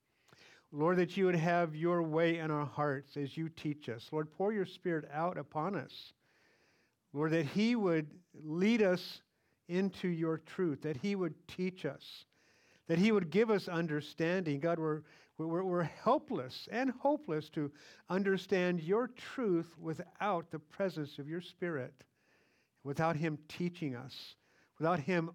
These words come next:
opening the eyes of our hearts. So do that work, God, through him, we pray. And might it result in us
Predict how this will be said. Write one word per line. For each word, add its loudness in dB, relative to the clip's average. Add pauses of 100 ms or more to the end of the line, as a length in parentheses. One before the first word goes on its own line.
opening -2
the -2 (100)
eyes -2
of -10
our -6
hearts. -16 (480)
So -4
do 0
that 4
work, -2
God, 0
through 0
him, -2
we -4
pray. -6 (600)
And -4
might 2
it 0
result 2
in 0 (600)
us 0